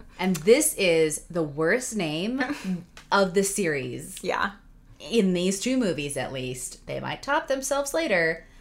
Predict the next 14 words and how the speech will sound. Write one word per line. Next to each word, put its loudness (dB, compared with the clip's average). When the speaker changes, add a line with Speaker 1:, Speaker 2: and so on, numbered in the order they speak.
Speaker 1:
Matrix 2
of 0
Leadership? -2
That 0
sounds 0
like 2
one 0
of 0
those 4
Sigma 0
Six, 0
like, 0
weird, 0
uh, 2